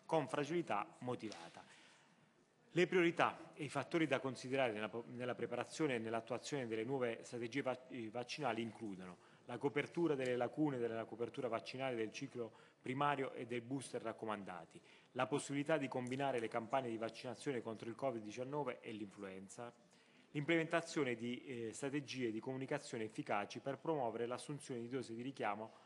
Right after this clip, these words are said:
ove indicate. Al tempo stesso le campagne informative dovrebbero essere indirizzate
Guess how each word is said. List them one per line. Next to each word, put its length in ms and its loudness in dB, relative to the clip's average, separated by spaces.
ove 220 4
indicate. 600 0
Al 100 0
tempo 280 2
stesso 360 -2
le 80 0
campagne 360 2
informative 560 -2
dovrebbero 400 0
essere 280 0
indirizzate 680 -2